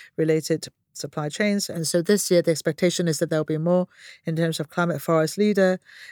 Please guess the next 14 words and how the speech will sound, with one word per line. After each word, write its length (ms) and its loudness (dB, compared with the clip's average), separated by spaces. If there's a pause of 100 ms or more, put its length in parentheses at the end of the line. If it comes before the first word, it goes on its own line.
uh, 120 -2 (160)
especially 480 -2
as 200 -2
regards 380 0
Africa 560 -6
as 160 -10
well. 240 -8 (680)
Now, 80 -2
in 140 0
different 320 0
sectors, 480 0
there 140 0
was 180 -2
a, 120 -2